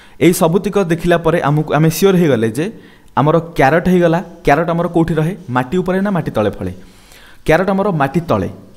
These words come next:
ସିମିଲାରଲି ଜିଞ୍ଜର ବି ମାଟି ତଳେ, ପଟାଟୋ ମଧ୍ୟ ମାଟି ତଳେ, ଟର୍ମରିକ ମଧ୍ୟ ମାଟି ତଳେ, ବଟ୍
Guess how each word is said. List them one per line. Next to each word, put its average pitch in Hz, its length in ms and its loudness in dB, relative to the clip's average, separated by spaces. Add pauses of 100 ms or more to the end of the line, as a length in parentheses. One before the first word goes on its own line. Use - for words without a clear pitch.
ସିମିଲାରଲି 202 640 0 (120)
ଜିଞ୍ଜର 175 400 2
ବି 190 100 2
ମାଟି 170 240 0
ତଳେ, 170 220 0
ପଟାଟୋ 135 400 -2
ମଧ୍ୟ 156 220 0
ମାଟି 143 240 -4
ତଳେ, 143 260 -4 (220)
ଟର୍ମରିକ 175 440 2
ମଧ୍ୟ 160 220 -2
ମାଟି 120 220 -4
ତଳେ, 185 220 -10 (300)
ବଟ୍ 131 120 0